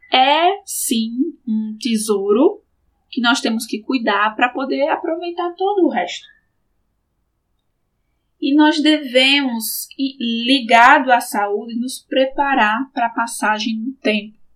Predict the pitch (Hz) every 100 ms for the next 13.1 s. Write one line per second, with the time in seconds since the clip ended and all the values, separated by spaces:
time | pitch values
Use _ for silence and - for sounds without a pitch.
0 | _ - - - _ - 254 254 349 370
1 | 339 302 302 254 226 208 202 214 262 277
2 | 233 220 220 220 220 220 220 214 208 262
3 | 214 214 269 247 214 220 269 - 214 214
4 | - - - - _ _ - - 277 320
5 | 311 320 - 294 294 302 262 220 220 277
6 | - 262 233 240 - 226 226 226 269 240
7 | 240 247 240 254 - 277 294 302 269 214
8 | 202 - 190 - - - _ _ _ _
9 | _ - 254 262 262 269 277 269 277 269
10 | 262 233 285 247 202 196 175 - _ _
11 | _ _ _ - - - 233 247 392 427
12 | 415 277 254 202 202 220 226 302 269 185